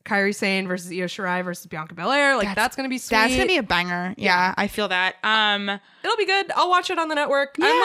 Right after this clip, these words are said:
Speaker 1: like, I'm, again, like, I'm sad we're not going, but it's also, like, I feel like going to two big, big arena shows in one weekend, like, starts to diminish your appreciation for what you're seeing. You
Speaker 2: Yeah,
Speaker 1: know what I
Speaker 2: yeah,
Speaker 1: mean?
Speaker 2: yeah, definitely.
Speaker 1: So instead, we have tickets to,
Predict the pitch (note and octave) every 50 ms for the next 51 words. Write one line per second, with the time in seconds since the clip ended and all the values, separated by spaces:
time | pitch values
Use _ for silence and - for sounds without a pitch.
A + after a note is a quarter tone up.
0 | F#4+ C#4 A3 - C#4+ E4 E4 E4 - - C#4+ B3+ E4 D#4 C4+ A#3+ B3 B3 B3 B3+
1 | B3 A#3 - C4+ C4 C#4 C#4 C4+ B3+ G3 A#3 A3+ A#3 A#3+ A3 A3 G#3 G3+ - G3+
2 | F#3+ - G#3+ G3 F#3+ F3+ F3+ F3+ - - _ _ _ _ _ _ _ _ _ -
3 | A#3 B3 - - B3+ C4 C4+ C#4 C#4 G3 - A3 A3 A#3 A#3 G#3+ G#3+ - A#3 G#3+
4 | - - - - - G#3 G3+ G#3 G#3+ G#3+ A3 G#3+ F#3+ _ - G3+ F#3+ F#3+ F#3+ F3+
5 | E3 - F#3+ F3+ F3+ F#3+ F3+ F3 F3 E3+ F3 F3+ F3+ - - G3 F#3 F#3 F#3 F#3
6 | F3 F3 E3+ E3+ E3+ E3+ E3 E3+ E3 D#3+ D#3+ - F3+ F3+ F#3 F3+ F3+ E3 D#3 D3+
7 | - - _ _ _ _ _ _ _ _ - - - - G3 G3 F#3+ - - -
8 | G#3 E3+ G3 F#3 F3+ F3 F3 F3 F3 E3+ - - F3 E3 D#3+ - - E3+ D3+ -
9 | - D#3+ C#3+ D3+ - F#3 E3 - - E3 B2 C3 - - F3+ - - D#2 C#2+ D#2+
10 | E2+ B3 A#3+ B3 A#3 - G#3+ G#3+ G#3+ - D#3+ C#3+ C3 C3+ D#3 C#3 - - - G#3
11 | G#3+ A3 A3 G3+ F3+ D#3+ - - E3+ - - F#3 - - _ _ _ - - E4
12 | E4+ E4 C#4+ C4+ C4 B3 B3 A#3 - - - G4 G#4+ G4 B3+ A3+ A3 A#3 B3+ G#3+
13 | B3+ C#4 C#4+ A3 G3 - G#3 F#3+ - G3 G3 - - - - _ - - G3+ G3
14 | F#3+ F#3+ F#3+ F#3